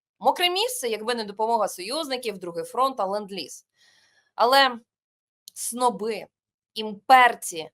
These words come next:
не пам'ятають, з якого яйця вони вилупились. Не пам'ятають, як і самі готувалися до війни, але Гітлер їх випередив. Ну а тепер так надувають свої щоки, що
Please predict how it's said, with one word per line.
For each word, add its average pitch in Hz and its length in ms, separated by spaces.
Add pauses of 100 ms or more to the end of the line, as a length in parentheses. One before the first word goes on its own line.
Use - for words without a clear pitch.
(140)
не 196 260
пам'ятають, 196 760
з 170 40
якого 170 280
яйця 175 300
вони 170 220
вилупились. 175 720
Не 208 120
пам'ятають, 269 460
як 320 140
і 294 60
самі 294 360 (240)
готувалися 330 760
до 269 120
війни, 381 300
але 370 240 (420)
Гітлер 302 340
їх 262 300
випередив. 240 460 (440)
Ну 240 100
а 254 120
тепер 247 400 (400)
так 302 340
надувають 247 420
свої 233 380
щоки, - 920 (400)
що 247 400